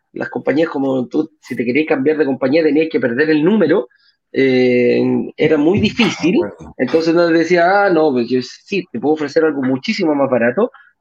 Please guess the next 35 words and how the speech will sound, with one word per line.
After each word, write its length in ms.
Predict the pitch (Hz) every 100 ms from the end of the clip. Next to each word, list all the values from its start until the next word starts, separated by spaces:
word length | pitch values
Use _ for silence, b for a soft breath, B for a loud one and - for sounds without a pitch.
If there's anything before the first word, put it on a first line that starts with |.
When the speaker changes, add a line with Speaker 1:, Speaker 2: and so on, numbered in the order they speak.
| -
Speaker 1:
pero 600 | 123 120 120 117 113 110 107
pierdo 240 | 135 135
el 80 | 120
número", 380 | 131 160 165 170 -
y 180 | 117
eso 180 | 156 156
te, 120 | 135 120 -
te 80 | 120
frenaba 580 | - 113 127 151 180 - - -
a 120 | 127
cambiarte 580 | 117 113 135 139 147 131
de, 480 | 127 139 - - -
preferías 440 | 123 127 139 165
seguir 260 | 151 147 165
pagando 300 | 151 156 143
más, 180 | 190 - b b
pero 200 | - 127
quedarte 280 | 120 135 135
con 140 | 139 135
tu 80 | 151
número 220 | 208 196
porque 200 | 165 131
te 120 | 120
traía 280 | 135 147 160
muchísimos 500 | 143 139 202 180 170
problemas 400 | 143 143 160 156 b b _ -
el 160 | 123
cambio 320 | 143 139 135
de 80 | 131
número. 320 | 117 98 110
Bueno, 220 | 139 110 - b _
con 120 | 104
la 80 | 104
portabilidad 560 | 104 - 104 101 113 143
financiera 600 | 156 147 139 135 170